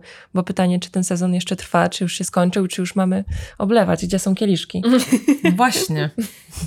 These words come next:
Speaker 2: Właśnie, Wojtek.
Speaker 1: Gdzie są kieliszki, Wojtek?
Speaker 2: <laughs> Nie ma na kogo zgonić, to Wojtek, idź po kieliszki. Ale ja bym chciała jeszcze trochę w ten mental pójść, bo,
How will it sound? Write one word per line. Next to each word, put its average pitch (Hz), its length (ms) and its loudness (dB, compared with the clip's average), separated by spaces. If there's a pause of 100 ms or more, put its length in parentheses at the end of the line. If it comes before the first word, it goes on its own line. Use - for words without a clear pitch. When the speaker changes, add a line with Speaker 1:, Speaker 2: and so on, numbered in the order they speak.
(100)
Speaker 2:
Właśnie, 196 520 2
Wojtek. 208 500 -4
Speaker 1:
Gdzie 247 240 6
są 294 200 6
kieliszki, 320 440 6
Wojtek? 220 460 4 (120)
Speaker 2:
<laughs> - 80 -20
Nie 247 120 2
ma 240 100 4
na 220 100 4
kogo 214 220 2
zgonić, 214 340 2
to 214 120 4
Wojtek, 196 480 2
idź 196 160 -2
po 202 120 -2
kieliszki. 185 420 0 (680)
Ale 190 220 4
ja 208 100 6
bym 220 160 2
chciała 220 260 2
jeszcze 214 260 0
trochę 220 240 0
w 208 40 -8
ten 214 180 2
mental 214 300 2
pójść, 170 300 -2
bo, 180 360 2